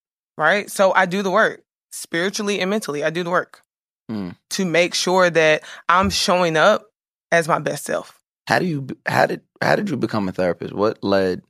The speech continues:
Speaker 2: I always find that interesting. I think therapists, people that are therapists probably have the most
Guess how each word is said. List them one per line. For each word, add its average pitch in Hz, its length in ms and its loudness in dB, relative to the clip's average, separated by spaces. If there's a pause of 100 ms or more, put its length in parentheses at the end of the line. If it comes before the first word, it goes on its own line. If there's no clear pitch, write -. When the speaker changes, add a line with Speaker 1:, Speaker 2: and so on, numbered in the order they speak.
(200)
Speaker 2:
I 107 80 4
always 123 220 4
find 104 280 0
that 85 220 -4 (120)
interesting. 90 460 -6
I 98 40 -6
think 104 340 -6
therapists, 92 580 -2 (380)
people 131 180 4
that 120 180 6 (340)
are 104 120 4
therapists 92 480 0
probably 87 220 2
have 85 240 -2
the 90 80 -4
most 87 420 -4